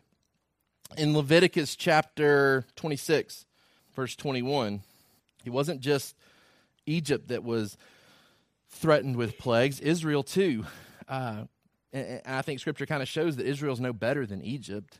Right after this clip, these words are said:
right? That, that God chooses to bestow his love upon Israel, not because of anything special about them, more about God being special and choosing to do so. It says, "If you walk contrary to me and will not listen to me, I will continue striking you sevenfold for your sins,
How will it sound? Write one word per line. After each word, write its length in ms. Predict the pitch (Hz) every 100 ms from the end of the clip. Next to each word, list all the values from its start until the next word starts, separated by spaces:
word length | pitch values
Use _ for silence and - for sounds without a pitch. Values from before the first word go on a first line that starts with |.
| _
right? 320 | 110 120 131 - _ -
That, 160 | 107
that 140 | 110 104
God 260 | 113 123
chooses 540 | - - 156 170 139 110
to 100 | 110
bestow 380 | 107 - 113 107
his 100 | 104
love 220 | 107 107
upon 280 | 104 110 101
Israel, 360 | 101 104 120
not 180 | 123 151
because 240 | 120 127
of 80 | 113
anything 320 | 120 113 113
special 500 | 101 - 127 127 110
about 280 | 107 90 76
them, 340 | 127 139 98 - _ _ _ _ -
more 340 | 131 151 123 - _ _ -
about 380 | 117 123 - 113
God 360 | 123 143 139
being 220 | 110 104
special 460 | 101 - 107 - 113
and 100 | 107
choosing 300 | - 120 113
to 80 | 95
do 160 | 123
so. 240 | 147 110 107
It 80 | 110
says, 260 | 139 123 - - _ _ _ _ _ _
"If 220 | 156 156
you 200 | 160 247
walk 300 | 233 190 135
contrary 640 | - 180 180 185 190 180 156
to 100 | 151
me 160 | 156 151
and 100 | 127
will 60 |
not 180 | 135 139
listen 300 | 135 - 127
to 40 |
me, 140 | 120 113
I 120 | 131
will 120 | 147
continue 380 | - 127 151 147
striking 500 | - 147 143 143 127
you 100 | 107
sevenfold 920 | - - 147 147 143 - 143 139 107
for 120 | -
your 160 | 113 110
sins, 640 | - 147 117 87 76